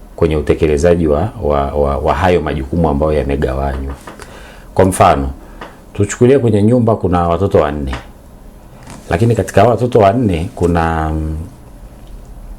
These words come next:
watoto wa kiume watatu na mmoja wa kike. Halafu itakapokuja kwenye mgawanyo wa majukumu, majukumu yale ambayo tumesema labda mila na desturi zimetutengeneza hivyo.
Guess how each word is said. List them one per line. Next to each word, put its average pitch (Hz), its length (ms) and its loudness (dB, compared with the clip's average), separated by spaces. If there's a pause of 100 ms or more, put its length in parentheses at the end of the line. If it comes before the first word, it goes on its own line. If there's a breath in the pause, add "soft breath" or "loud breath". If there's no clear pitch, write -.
(1160)
watoto 104 360 0
wa 85 100 2
kiume 95 380 0
watatu 120 840 0 (120)
na 85 100 2
mmoja 78 520 0
wa 71 100 -2
kike. - 440 -8 (960 loud breath)
Halafu 113 440 0
itakapokuja 104 600 0
kwenye 87 300 0
mgawanyo 92 460 2
wa 90 60 0
majukumu, 87 500 0
majukumu 87 680 2
yale 104 300 4
ambayo 90 240 0
tumesema 87 600 0 (220)
labda 101 260 4
mila 98 220 2
na 85 100 -2
desturi 87 400 0
zimetutengeneza 78 720 0
hivyo. 69 320 -2